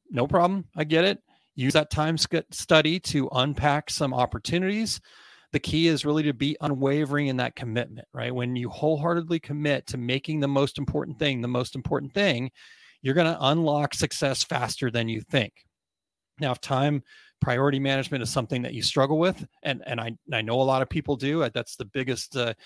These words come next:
complaint that we hear a lot in our success group. Um, this is an area of, that I've been thinking about since I was a teenager, and it's something I really, really am passionate about. So just reach out to me. There's no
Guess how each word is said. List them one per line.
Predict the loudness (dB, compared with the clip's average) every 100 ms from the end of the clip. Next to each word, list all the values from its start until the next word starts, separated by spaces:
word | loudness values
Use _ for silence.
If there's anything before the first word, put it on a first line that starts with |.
| -20 -16 -8
complaint | -4 -2 0 0
that | -2 -6
we | -6
hear | -4 0
a | 2
lot | 2 0
in |
our | 0
success | -2 -4 -2 -2
group. | 0 0 -2 _ -20 _ 0
Um, | 2 2 2
this | -2 -2
is | -2 0
an | 2
area | 2 2
of, | 0 -2
that | 0
I've | 0
been | 0 -4
thinking | -4 -6 -6
about | -2 -2 -2
since | -6 -4
I | -4
was | -4 -8
a |
teenager, | -6 -2 0 0 0 -2 -4 _ _
and | -4
it's | -2 0
something | 0 2
I | 0
really, | 0 0 0 2 2
really | 2 2
am | 0
passionate | 2 2 2 2 2
about. | 4 4 2
So | 0 4 4 2 _ _ _
just | -4 -2
reach | 0 0
out | -2 -4
to | -4
me. | -4 -4 -6
There's | -10 -8
no | -8 -8